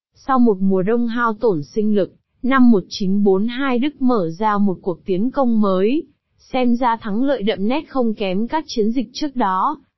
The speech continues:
Các đạo quân Đức thọc sâu vào vùng Cáp Ca và thung lũng hạ lưu sông Volga, nhưng cuộc tiến công này không quyết định được cuộc chiến.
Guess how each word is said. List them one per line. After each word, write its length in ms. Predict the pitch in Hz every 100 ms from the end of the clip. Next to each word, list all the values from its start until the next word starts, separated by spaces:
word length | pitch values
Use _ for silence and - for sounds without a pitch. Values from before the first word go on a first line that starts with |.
| _
Các 140 | 294 294
đạo 260 | 277 - 220
quân 220 | 247 233
Đức 140 | 311 -
thọc 180 | 262 -
sâu 300 | - 254 226
vào 180 | 214 175
vùng 300 | 190 180 165
Cáp 220 | 262 330 -
Ca 340 | 254 240 220 208
và 120 | 180
thung 240 | - 233 226
lũng 200 | 226 262
hạ 260 | 254 262 202
lưu 280 | 214 226
sông 380 | 208 247 220 208
Volga, 680 | 220 214 208 220 214 202 196 _ _ -
nhưng 300 | 247 269 247
cuộc 200 | 240 180 -
tiến 240 | 190 247
công 240 | 285 247 226
này 240 | 190 170
không 260 | - 220 214
quyết 120 | 302
định 260 | 254 202
được 180 | 208 175
cuộc 180 | - 165 -
chiến. 380 | - 190 202